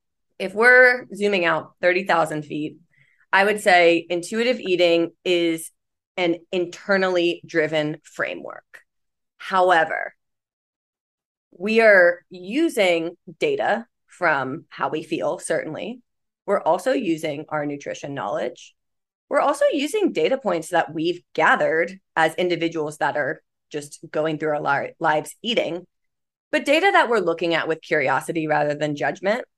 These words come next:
And I'll kind of talk specifically about what that actually means in practice in a second.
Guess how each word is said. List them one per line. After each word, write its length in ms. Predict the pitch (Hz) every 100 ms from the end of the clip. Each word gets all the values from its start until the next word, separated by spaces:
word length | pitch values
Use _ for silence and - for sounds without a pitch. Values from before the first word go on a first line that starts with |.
| _ _ _ _ -
And 320 | 180 160 - -
I'll 260 | 170 156 -
kind 200 | 196 156
of 80 |
talk 240 | 147 143 -
specifically 480 | 143 147 143 151 147
about 240 | 151 -
what 180 | 156 135
that 140 | 139
actually 300 | 139 - 160
means 260 | 151 147 147
in 80 | 147
practice 400 | 147 - 156 156
in 80 |
a 60 | 160
second. 360 | 160 165 185